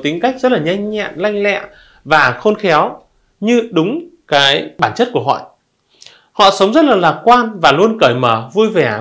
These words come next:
với mọi người xung quanh. Ngay cả khi gặp những khó khăn trắc trở trong cuộc sống thì những người tuổi Thân vẫn luôn vững vàng, giữ vững cái ý chí và sẽ vượt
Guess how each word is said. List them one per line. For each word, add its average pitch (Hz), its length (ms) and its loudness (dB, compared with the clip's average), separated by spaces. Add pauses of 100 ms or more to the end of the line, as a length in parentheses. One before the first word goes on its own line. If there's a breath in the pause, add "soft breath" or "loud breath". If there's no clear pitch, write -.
với 139 100 0
mọi 196 220 -4
người 147 200 -2
xung 185 220 -2
quanh. 185 260 2 (500 soft breath)
Ngay 262 240 4
cả 127 200 2
khi 226 100 0
gặp 185 220 2
những 175 160 -4
khó 175 200 -2
khăn 214 200 -2
trắc 269 200 -2
trở 113 320 2
trong 190 120 -6
cuộc 156 140 -2
sống 139 320 -4 (300 soft breath)
thì 220 160 4
những 233 160 0
người 285 140 6
tuổi 139 120 2
Thân 226 240 0
vẫn 240 240 -2
luôn 240 260 2
vững 240 240 -2
vàng, 160 380 0
giữ 190 180 2
vững 220 220 -2
cái 233 100 -6
ý 220 240 -4
chí 233 340 -4 (360 loud breath)
và 147 340 2
sẽ 147 200 -2
vượt 202 240 4